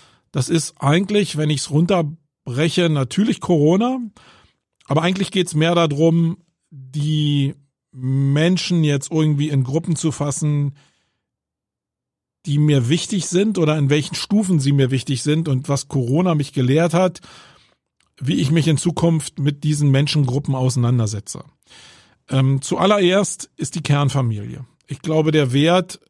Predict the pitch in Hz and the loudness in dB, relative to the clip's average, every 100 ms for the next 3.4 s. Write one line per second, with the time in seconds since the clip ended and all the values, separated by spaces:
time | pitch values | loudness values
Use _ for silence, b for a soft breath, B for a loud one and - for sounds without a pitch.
0 | _ _ _ - 147 160 143 160 170 175 | _ _ _ -4 -2 0 -2 0 0 0
1 | 175 170 180 180 185 175 127 110 113 113 | 0 2 2 2 0 -2 -4 -4 -4 -6
2 | 110 - 147 165 170 165 - 117 110 113 | -6 -4 0 2 0 -6 -6 -4 -2 -2
3 | 120 160 175 175 | 0 0 0 -2